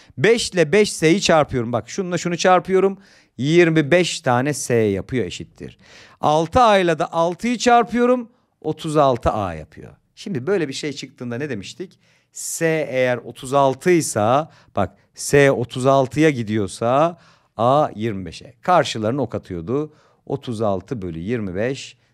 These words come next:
sorumuzun doğru cevabı E şıkkımız oldu. Hadi gel bakalım. İki bin yirmi bir T Y T sorusu. Güzel bir soru. Çok tatlı bir soru. Zor değil. Hiç zor değil. Kendin çözebilirsin. Sadece okuduğunu anlayacaksın.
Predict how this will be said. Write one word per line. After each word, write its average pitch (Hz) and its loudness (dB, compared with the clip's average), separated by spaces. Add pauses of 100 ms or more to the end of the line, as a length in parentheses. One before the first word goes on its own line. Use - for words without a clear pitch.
sorumuzun 80 -10
doğru 107 -6
cevabı 80 -4 (440)
E 107 -2 (120)
şıkkımız - -16
oldu. - -20 (460)
Hadi 131 -6
gel 131 2
bakalım. 143 -6 (1000)
İki 120 -8
bin 123 -6
yirmi 117 -8
bir 127 -4
T 113 -8
Y 85 -6
T 76 -14
sorusu. - -18 (160)
Güzel 151 -10
bir 73 -18
soru. 64 -16 (380)
Çok - -4
tatlı 104 -10
bir 85 -18
soru. 104 -14
Zor 170 2
değil. 110 -4
Hiç 226 -4
zor 127 -2
değil. 90 -12
Kendin 185 0
çözebilirsin. 117 -12 (340)
Sadece 254 4
okuduğunu 180 2
anlayacaksın. 101 -8